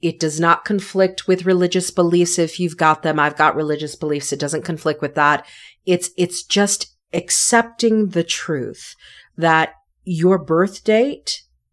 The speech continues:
your name, none of those are by accident. None of those are some strange coincidence, that everything about the name you were given at birth, the name you have right now, and your actual birthday,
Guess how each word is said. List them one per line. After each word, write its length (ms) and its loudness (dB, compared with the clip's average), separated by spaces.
your 380 0
name, 540 -2
none 240 2
of 120 2
those 200 6
are 60 0
by 120 2
accident. 600 0
None 280 2
of 100 4
those 240 2
are 60 -6
some 240 -2
strange 360 -2
coincidence, 720 -2
that 180 -2
everything 480 2
about 320 2
the 40 -2
name 360 -2
you 100 2
were 80 2
given 260 0
at 140 -4
birth, 340 0
the 80 -4
name 240 -4
you 120 -4
have 240 -6
right 180 -4
now, 460 0
and 240 0
your 320 -4
actual 500 0
birthday, 1300 -2